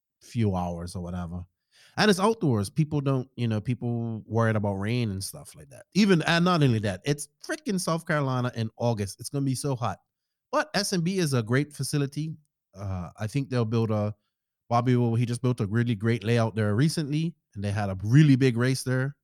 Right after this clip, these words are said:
uh, one-day race. Uh, had a hundred, two hundred participants, almost three hundred entries. So I think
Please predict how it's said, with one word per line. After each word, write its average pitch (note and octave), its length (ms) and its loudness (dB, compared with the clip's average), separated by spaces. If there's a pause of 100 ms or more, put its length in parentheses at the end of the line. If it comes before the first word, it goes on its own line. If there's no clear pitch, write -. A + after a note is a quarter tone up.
(140)
uh, F#2 200 -6
one-day A2 360 0
race. A#2 380 -4 (920)
Uh, F#2 160 -8
had G2 180 -4
a E2+ 60 -8
hundred, A#2 400 -4 (240)
two E3+ 120 0
hundred D#3+ 320 0
participants, A2 680 -4
almost G#2 320 -6
three B2+ 100 -4
hundred A2 260 -2
entries. B2+ 520 -6
So G#2+ 380 -2
I C3 100 -2
think E3+ 340 -4